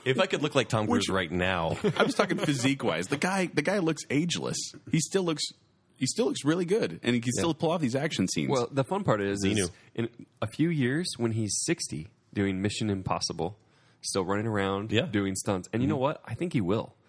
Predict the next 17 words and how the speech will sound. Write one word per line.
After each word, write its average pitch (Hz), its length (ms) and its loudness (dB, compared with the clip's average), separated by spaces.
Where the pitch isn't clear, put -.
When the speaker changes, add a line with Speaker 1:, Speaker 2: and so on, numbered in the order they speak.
Speaker 3:
because 101 520 -4
he's 107 220 -4
just - 260 -6
that, 98 240 -2
that 113 180 -2
ego 131 360 0
on 87 160 -2
him 90 400 -4
will 110 200 0
not 107 260 -2
stop. - 400 -4
Speaker 1:
No. 104 240 2
Speaker 2:
And 87 220 -4
it 165 260 -4
won't 117 520 0
stop. 101 800 -2
<laughs> - 280 -10